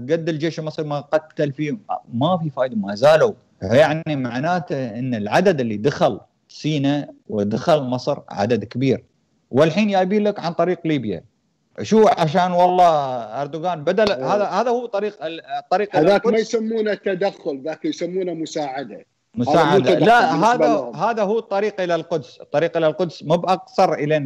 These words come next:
Speaker 1: آه، إلى القدس من، من، آه، هذا، لا. أصبح الطريق إلى القدس عن طريق،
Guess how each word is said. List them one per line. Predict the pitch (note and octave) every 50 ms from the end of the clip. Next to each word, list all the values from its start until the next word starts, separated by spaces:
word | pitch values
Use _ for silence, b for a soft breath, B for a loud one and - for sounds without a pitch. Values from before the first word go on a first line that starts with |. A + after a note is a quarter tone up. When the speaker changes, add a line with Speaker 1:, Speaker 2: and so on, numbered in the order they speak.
| C3 C3 B2
Speaker 1:
آه، | G#2+ A2 G#2+ G#2+ G#2 G2+ G2 G2+ - - B2+
إلى | C#3 D3
القدس | D#3 D3 - F#3 G3+ G3 - -
من، | C#3+ C#3+ C#3 C3 A#2+ A2 G#2 _ _ _ -
من، | A#2+ B2+ B2+ B2+ B2 A#2
آه، | A#2 A#2 A2+ A#2 A#2 B2
هذا، | C3+ C3+ D#3 F#3 F#3+ F#3
لا. | E3+ F3 G3+ G3 E3 - - - _ _ _ _ _ _ _ _ _ -
أصبح | B2 C3 - D#3+ E3+ D3+ - - - -
الطريق | C3 - - E3 F3+ F#3 F#3 F3
إلى | E3+ E3
القدس | D#3 D#3 D#3 - F#3 D#3 -
عن | D#3 - C#3+ D3+
طريق، | - D#3+ E3+ F#3 E3+